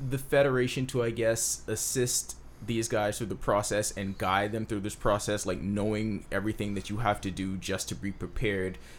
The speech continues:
to make that next step t-, to get to qualify to get that visa?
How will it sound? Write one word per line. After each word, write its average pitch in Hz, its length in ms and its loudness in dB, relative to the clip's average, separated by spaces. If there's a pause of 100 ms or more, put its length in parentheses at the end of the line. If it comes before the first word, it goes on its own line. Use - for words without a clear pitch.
(140)
to 107 100 0
make 95 340 -2
that 104 200 2
next 95 280 -4
step 104 300 0 (220)
t-, - 80 -12 (180)
to - 100 -2
get 90 400 -4
to 98 160 -4
qualify 107 720 2
to - 220 -6
get 90 280 -4
that 107 160 2
visa? 113 400 -2